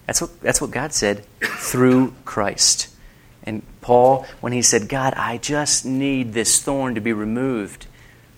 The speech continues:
he said, "My grace is sufficient for you."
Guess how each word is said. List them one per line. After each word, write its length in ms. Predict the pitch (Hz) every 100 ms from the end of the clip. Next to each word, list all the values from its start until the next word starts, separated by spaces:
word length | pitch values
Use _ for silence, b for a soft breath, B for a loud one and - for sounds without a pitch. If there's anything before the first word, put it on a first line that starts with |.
| b -
he 60 | -
said, 280 | - 104 - - -
"My 180 | 110 143
grace 320 | 113 101 -
is 80 | -
sufficient 680 | - - - 120 - 110 -
for 140 | -
you." 260 | 95 101